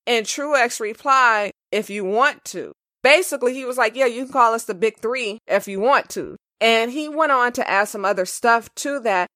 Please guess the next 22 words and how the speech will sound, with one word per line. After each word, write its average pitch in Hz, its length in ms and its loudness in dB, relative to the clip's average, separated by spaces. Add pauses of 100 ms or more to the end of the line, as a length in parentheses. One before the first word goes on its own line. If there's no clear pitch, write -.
but 226 280 6
he 277 200 -8
just 453 280 -6
kinda 320 300 -2
gave 226 380 0
out 254 220 4
the 269 100 -2
facts - 400 -4
and 220 140 -8
was 226 180 -6
like, 233 300 0
besides 262 720 0 (340)
four 269 360 4
races 240 520 -2
where 226 140 -2
he 233 220 -8
had 220 220 2
a 208 60 0
little 214 260 -4
bit 190 180 -4
of 185 120 0
drama, 214 640 -2